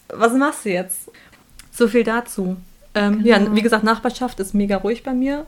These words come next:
Speaker 2: Ja.
Speaker 1: Die mit im Haus wohnen, die sind mega nett. Die unten haben zwei Kinder. Drei. Drei
Speaker 2: Drei,
Speaker 1: Kinder.
Speaker 2: ja.
Speaker 1: Ja, stimmt, die haben Zwillinge und dann haben die letztes Jahr im Sommer noch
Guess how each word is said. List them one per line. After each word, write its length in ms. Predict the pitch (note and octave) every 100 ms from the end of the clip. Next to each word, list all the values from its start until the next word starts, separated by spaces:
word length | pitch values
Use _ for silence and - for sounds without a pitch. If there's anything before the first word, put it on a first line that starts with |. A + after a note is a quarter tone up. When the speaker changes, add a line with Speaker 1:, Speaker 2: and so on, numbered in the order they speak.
| -
Speaker 2:
Ja. 200 | - G3 - -
Speaker 1:
Die 420 | - G#3+ G3+ F#3+ - - - - -
mit 280 | - G#3 B3
im 160 | C4+ B3+
Haus 280 | C4 B3+ -
wohnen, 140 | A#3
die 80 | G#3
sind 160 | F#3+
mega 260 | F#3+ B3 B3+
nett. 340 | B3 B3+ B3+ -
Die 80 | G#3+
unten 320 | G3+ A3 A#3 G3+
haben 240 | G3 G3
zwei 240 | - -
Kinder. 460 | E3 A3+ A#3 C#4 F4+ - - - _ - -
Drei. 340 | G3+ G3 E3 -
Drei 260 | - D4+
Speaker 2:
Drei, 240 | C#4+ G#3+ A#3 A3
Speaker 1:
Kinder. 160 | F3+
Speaker 2:
ja. 260 | F#3 F#3+ G3
Speaker 1:
Ja, 100 | G#3
stimmt, 220 | G#3 C4 G#3
die 60 |
haben 80 | G3+
Zwillinge 360 | G3+ C4 C4+ C4
und 40 |
dann 120 | A3+
haben 100 | A3
die 80 | A3+
letztes 340 | G#3 G#3+ G#3+ G#3
Jahr 100 | G3+
im 40 |
Sommer 320 | G3+ G3+ G#3 A3+ -
noch 260 | G3+ G3